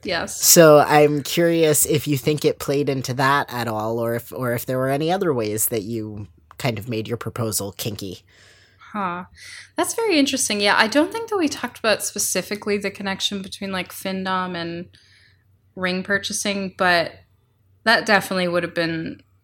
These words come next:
Speaker 1: a part of it. I mean, like, just in the couple of months that me and Matt have been exploring findom, I've been seeing the way that they, like, light up when I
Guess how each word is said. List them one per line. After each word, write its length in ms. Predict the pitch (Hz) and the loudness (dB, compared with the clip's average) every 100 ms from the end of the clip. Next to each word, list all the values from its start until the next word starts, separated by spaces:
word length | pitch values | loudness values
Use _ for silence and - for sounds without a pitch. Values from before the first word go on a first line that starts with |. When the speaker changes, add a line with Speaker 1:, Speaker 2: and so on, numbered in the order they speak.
| - - | -18 -6
Speaker 1:
a 60 | 190 | -4
part 280 | - 170 170 | 2 2 4
of 80 | |
it. 120 | 165 - | 2 2
I 40 | |
mean, 200 | 214 220 | 2 2
like, 440 | 156 202 - - 190 | 2 0 -2 -10 -4
just 260 | 233 247 240 | 0 0 0
in 100 | 202 | 2
the 140 | 170 - | 0 -2
couple 240 | - 196 180 | -2 0 0
of 60 | |
months 320 | 165 156 160 - | 0 0 -2 -2
that 200 | 160 - | -4 -2
me 120 | 165 | -2
and 100 | 160 | 0
Matt 180 | 151 170 | 0 0
have 140 | 156 | -6
been 120 | 156 | -8
exploring 640 | 160 - 165 156 156 - - | -10 -8 -6 -6 -6 -8 -10
findom, 340 | - 156 156 156 | -10 -8 -8 -8
I've 140 | 156 | -8
been 160 | 156 160 | -8 -6
seeing 460 | - 160 151 160 | -4 -2 -2 -2
the 80 | 160 | -6
way 100 | 160 | -8
that 180 | 151 165 | -10 -8
they, 140 | 151 | -8
like, 280 | 143 131 - _ _ | -6 -8 -10 _ _
light 280 | 160 143 151 | -8 -6 -4
up 240 | 139 175 165 | -4 -4 -4
when 100 | 143 | -4
I 240 | 143 | -4